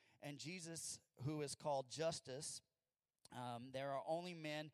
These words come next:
of the circumcision among my fellow workers for the kingdom of God, and they have been, uh, a comfort to me." So Justus,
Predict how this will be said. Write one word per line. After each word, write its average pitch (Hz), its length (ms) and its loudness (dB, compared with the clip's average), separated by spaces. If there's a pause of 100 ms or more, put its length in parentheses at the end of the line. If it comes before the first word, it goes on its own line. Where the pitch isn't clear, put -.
(380)
of 127 120 0
the 127 80 -2
circumcision 143 720 -2
among 135 300 -2
my 120 220 -4
fellow 139 240 0
workers 135 540 -4
for 127 100 -6
the 117 60 -8
kingdom 131 340 -10
of 117 140 -12
God, 131 300 -2 (100)
and 120 140 -8
they 123 200 -4
have 120 140 -4 (160)
been, 147 340 -2 (600)
uh, 120 340 -6
a 120 60 -4
comfort - 400 -4
to 131 80 -4
me." 113 100 -8
So 117 160 -4
Justus, 147 800 -2